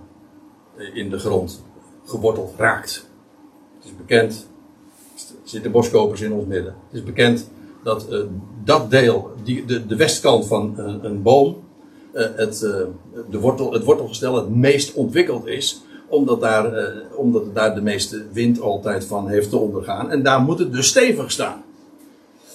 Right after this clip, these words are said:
Ik heb van de week een, een heel, eh, verhaal zitten, eh, of gehoord en opge-, eh, gehoord, ja, en opgevangen over, eh, dat is trouwens een filosoof, een, eh, Nicolas Taleb.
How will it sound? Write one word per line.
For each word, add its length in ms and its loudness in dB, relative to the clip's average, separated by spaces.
Ik 100 -12
heb 100 -4
van 120 -4
de 60 -4
week 240 0
een, 420 -4
een 100 -6
heel, 260 2
eh, 140 -6
verhaal 380 2
zitten, 540 0
eh, 100 -8
of 260 0
gehoord 460 2
en 120 -6
opge-, 400 -4
eh, 260 0
gehoord, 320 4
ja, 340 2
en 320 -10
opgevangen 680 0
over, 480 0
eh, 180 0
dat 180 -4
is 160 -2
trouwens 280 -2
een 80 -4
filosoof, 760 0
een, 180 -6
eh, 160 -6
Nicolas 520 -2
Taleb. 440 -2